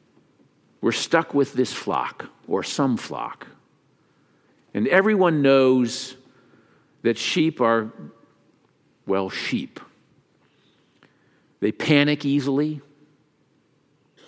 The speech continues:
They refuse to be pushed. They make most of their decisions based on their appetites and emotions, and they tend to get into head-butting contests for no reason at all.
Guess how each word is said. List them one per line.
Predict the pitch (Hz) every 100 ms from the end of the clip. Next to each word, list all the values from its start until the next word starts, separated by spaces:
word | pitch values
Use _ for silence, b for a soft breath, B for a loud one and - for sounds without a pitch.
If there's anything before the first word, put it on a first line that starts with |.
| b b b b _ _ -
They | 127
refuse | 120 110 - 165 170 175 156
to | 135
be | 117 113
pushed. | - 110 127 - - - _ _ _ _ b b b b b b b b b
They | 127
make | 156 156
most | 139 165 180 165
of | 135
their | 139 135
decisions | 117 - 165 147 120 127
based | 104 123 127 -
on | 131 127
their | 120 110
appetites | 127 135 160 - 135 135 -
and | 120
emotions, | 107 123 135 - 127 143 156 143
and | 113
they | 113
tend | 110 190 202
to |
get | 139 135 151
into | 147 113
head-butting | - 147 147 123 127 123 110
contests | - 127 127 139 123
for | - 120
no | 120 123
reason | 120 117 117
at | 101
all. | 73 60